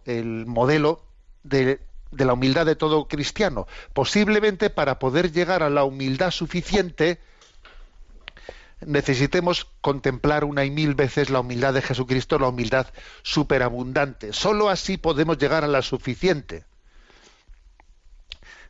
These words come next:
Por algo diría San, San Pablo aquello, ¿no? "Con gusto me gloriaré de mis flaquezas para que hagan morada en mí el poder de Cristo, pues cuando soy débil,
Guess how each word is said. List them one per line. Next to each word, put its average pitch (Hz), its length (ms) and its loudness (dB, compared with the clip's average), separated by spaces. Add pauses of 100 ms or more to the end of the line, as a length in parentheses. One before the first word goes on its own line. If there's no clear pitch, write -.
(280)
Por 113 140 2
algo 135 220 2
diría 127 220 0
San, 127 260 -4
San 120 260 -4
Pablo 131 300 0
aquello, 123 360 0
¿no? 135 180 -2 (400)
"Con 123 240 -2
gusto 156 360 0
me 143 180 0
gloriaré 135 500 2
de 143 120 0
mis 135 200 -6
flaquezas 131 680 0
para 123 240 0
que 127 260 0 (320)
hagan 135 360 0
morada 131 380 2
en 131 120 -4
mí 143 180 -2
el 123 120 0
poder 123 340 0
de 123 120 0
Cristo, 131 460 0
pues 120 180 0
cuando 107 300 0
soy 156 240 0
débil, 147 420 0